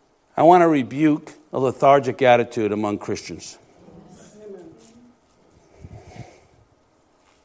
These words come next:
I wanna rebuke the attitude of not letting things go in this world.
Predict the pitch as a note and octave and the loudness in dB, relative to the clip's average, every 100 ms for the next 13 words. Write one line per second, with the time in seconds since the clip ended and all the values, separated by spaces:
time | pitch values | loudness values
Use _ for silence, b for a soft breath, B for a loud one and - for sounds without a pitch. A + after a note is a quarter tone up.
0 | _ _ _ b b b b b b b | _ _ _ b b b b b b b
1 | - A3+ C4+ C#4+ B3 F#3 F3+ C4 C4 - | 2 6 8 8 6 2 6 6 6 2
2 | A3 A3 B3 B3 - B3 A3+ F3 B B | 4 8 8 6 2 6 6 6 B B
3 | F#3+ F#3+ G#3 A3+ C4+ C#4 C4+ B3+ B3 C4 | 4 4 4 6 8 8 6 6 6 6
4 | A#3+ A3+ - A#3+ A3+ F3+ D3+ A#3+ B3+ A#3+ | 6 0 2 2 2 -4 2 6 10 8
5 | F3+ E3+ G3 F#3 - F#3 G#3+ F3+ B2 | 6 0 -4 -2 -2 6 8 8 4